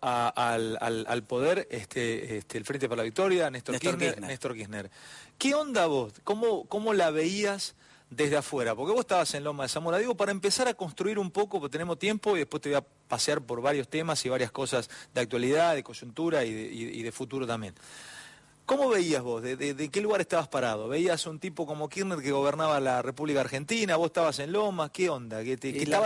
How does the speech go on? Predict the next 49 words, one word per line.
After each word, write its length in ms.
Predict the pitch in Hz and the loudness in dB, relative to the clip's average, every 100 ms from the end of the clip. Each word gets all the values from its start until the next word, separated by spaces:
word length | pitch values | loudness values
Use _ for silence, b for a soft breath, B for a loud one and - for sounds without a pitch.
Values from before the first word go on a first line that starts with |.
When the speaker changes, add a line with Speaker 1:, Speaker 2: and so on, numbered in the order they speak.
| 175 | 4
Speaker 2:
Argentina 160 | 156 | 2
Speaker 1:
ligado 460 | 139 180 262 247 160 | 2 2 2 2 0
al 100 | 139 | -2
Frente 240 | 160 160 | -4 -6
para 160 | 147 131 | -4 -4
la 60 | 131 | -4
Victoria? 480 | 127 214 226 185 | -2 2 2 0
¿Cómo, 200 | 160 175 | -2 -2
Speaker 2:
Sí, 60 | 170 | 0
Speaker 1:
cómo? 140 | 165 | 2
Speaker 2:
sí, 60 | 180 | 2
Speaker 1:
Sí. 40 | |
Speaker 2:
nosotros, 600 | 160 113 143 143 143 123 104 | 2 0 0 0 0 0 -4
eh, 100 | 95 | -8
eh, 160 | - 92 | -12 -8
si 160 | - 101 | -4 -2
bien 160 | 117 | -2
habían 240 | 117 117 113 | 0 -2 -2
sido 300 | 120 117 107 | -2 -2 -2
desdobladas 480 | 92 98 135 135 | -4 0 2 2
esas 200 | 107 98 98 | 0 -6 -8
elecciones, 580 | 98 - 156 185 - B B B | -6 -2 0 0 -2 B B B
nosotros 380 | 104 127 120 - | -8 -4 -4 -2
todos 200 | 139 127 | -2 0
participamos 640 | 117 101 98 101 120 107 | 0 -2 -6 -4 -4 -4
en 60 | 98 | -6
la 60 | |
elección, 540 | 95 95 - 120 123 113 b b | -6 -4 -2 0 0 -4 b b
eh, 280 | - 87 82 - | -12 -12 -12 -14
el 120 | 87 | -10
peronismo 420 | 92 101 120 117 | -6 -4 -2 0
de 20 | |
la 80 | 104 | 0
provincia 220 | 104 107 | -2 -6
de 40 | 95 | -6
Buenos 240 | 92 - | -2 2
Aires 360 | 180 143 - 98 | 2 2 -2 -6
y, 20 | |
y 200 | 92 - | -10 -8
de 120 | 98 | -6
Speaker 1:
Mm. 40 | 107 | -4
Speaker 2:
Lomas 260 | 104 98 | -4 -4
de 40 | - | -6
Zamora 460 | 101 123 151 139 B B B | -4 0 2 2 B B B
apoyando 480 | 190 185 185 117 101 | -10 -6 -6 -4 -4
a 20 | |
Néstor 300 | 98 - 92 | -8 -10 -6
Kirchner. 480 | - 180 117 92 127 | 0 0 0 -8 -12
Speaker 1:
Mm. 100 | 113 | -14